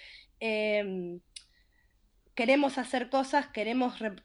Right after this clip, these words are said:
queremos ser representadas, qué sé yo, y de golpe cae en el peso de un personaje, em, la completitud de la representación femenina, ¿entendés? Como, y, y el problema de la interseccionalidad y el problema de la dificultad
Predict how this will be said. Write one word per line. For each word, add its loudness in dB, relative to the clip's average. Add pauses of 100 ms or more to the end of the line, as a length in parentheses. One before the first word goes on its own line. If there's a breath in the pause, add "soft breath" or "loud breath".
(220)
queremos 0
ser 2
representadas, 4
qué 0
sé -2
yo, 2
y 6
de 6
golpe 2
cae 4
en -2
el 0
peso -2
de 0
un -2
personaje, -4 (400)
em, -2 (400)
la -2
completitud 6
de 8
la 4
representación -2
femenina, 0
¿entendés? 0
Como, 2 (1040 loud breath)
y, 2
y 4
el 4
problema 6
de 2
la 0
interseccionalidad 2
y 0
el -4
problema -2
de -4
la -4
dificultad 2